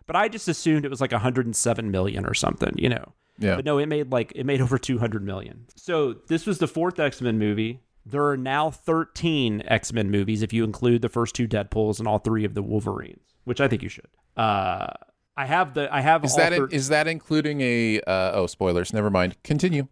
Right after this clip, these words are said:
Speaker 1: <laughs> I have the, I have 'em ranked by box office, uh, if you guys wanna play around. I, I will say this. The first two are extremely obvious, and they out-, outgrossed everything else by quite a bit. But, um,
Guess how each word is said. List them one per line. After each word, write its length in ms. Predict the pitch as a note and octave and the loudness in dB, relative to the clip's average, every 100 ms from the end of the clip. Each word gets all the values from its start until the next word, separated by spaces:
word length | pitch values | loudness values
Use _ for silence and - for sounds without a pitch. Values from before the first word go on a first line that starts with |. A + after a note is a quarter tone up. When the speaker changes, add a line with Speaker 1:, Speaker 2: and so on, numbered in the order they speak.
| _ | _
Speaker 1:
<laughs> 200 | _ - | _ 0
I 1160 | D3+ - G#3 - A3+ - A#3+ - - - - C#3 | 2 2 -4 -2 -6 0 0 0 -18 -20 -6 -2
have 200 | E3+ A3 | -2 -2
the, 120 | F#3 | -2
I 80 | E3 | 0
have 180 | F3+ G#3+ | 0 -2
'em 160 | F3 C#3 | -4 0
ranked 300 | D3 D3+ C3 | 0 0 -2
by 160 | B2 | -4
box 380 | G#2 A#2+ A#2 - | 0 0 0 0
office, 560 | A#2+ G#2+ A2+ A2+ - - | -2 0 -2 -4 -10 -10
uh, 400 | - A#2+ A2+ A#2 - | -2 0 0 -2 -6
if 160 | C3 A#2+ | -6 -4
you 100 | B2+ | 0
guys 340 | B2+ A#2+ A2 | 2 0 -2
wanna 200 | B2 B2 | -2 -2
play 220 | A#2 C3 B2 | 0 0 0
around. 320 | A2+ A#2+ A2+ | 0 0 0
I, 120 | D3+ | 0
I 140 | E3 F3 | 0 -2
will 200 | G#3 A3+ | -2 -2
say 180 | G3 | -2
this. 380 | D3 C3 G#2 - _ _ _ - | 0 -2 -4 -10 _ _ _ -6
The 80 | |
first 360 | C#3 G3 A#3 - | 0 2 2 0
two 200 | G#3+ F#3 | -2 2
are 80 | B2+ | 2
extremely 560 | - - D3 C3+ A#2 | 0 -2 0 2 0
obvious, 720 | A2 G#2 G2+ G2 - - - _ _ _ | 0 0 0 -2 -4 -6 -14 _ _ _
and 180 | C3+ B2 | -2 -2
they 380 | C#3+ D3 B2+ B2 | 2 2 2 0
out-, 300 | - B2+ C3 B2+ B2 - | -2 0 0 -4 -8 -2
outgrossed 600 | B2 C3+ - A#2+ B2 - | 4 4 4 -2 0 0
everything 420 | A#2+ A#2+ G#2 G#2+ | 0 0 0 -2
else 240 | A2 G#2 - | 2 2 0
by 140 | G#2+ | -6
quite 220 | - G#2 | 2 4
a 40 | F2+ | 4
bit. 340 | G#2 G2 - - | 0 -2 -6 -8
But, 400 | B2 B2+ A#2+ - | -2 -2 -2 -2
um, 540 | B2 A2+ G#2+ G#2 A2 | 0 0 -2 -8 -12